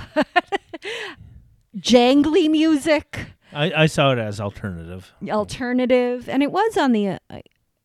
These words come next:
Speaker 1: in the alternative section in the nineties. Like, I found, and then when I saw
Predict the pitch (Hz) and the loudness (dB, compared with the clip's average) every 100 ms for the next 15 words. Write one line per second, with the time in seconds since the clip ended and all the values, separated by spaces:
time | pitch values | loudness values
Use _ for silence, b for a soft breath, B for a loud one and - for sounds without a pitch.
0 | _ _ - 294 294 294 233 262 254 - | _ _ -4 0 2 0 0 -2 -4 -2
1 | 240 240 208 185 - 185 233 - 320 330 | -2 -2 -4 -10 -6 -6 -6 -10 -8 -8
2 | 320 311 311 339 359 466 - - - - | -8 -8 -8 -8 -8 -10 -12 -12 -12 -12
3 | - - _ - 214 - - 233 233 226 | -20 -20 _ -2 -2 -2 -4 -2 0 -2
4 | 220 208 220 - 453 466 254 269 285 339 | -4 -8 -12 -4 0 2 2 2 0 0
5 | 359 320 294 - 262 233 233 254 | -2 0 -2 -2 0 0 0 -4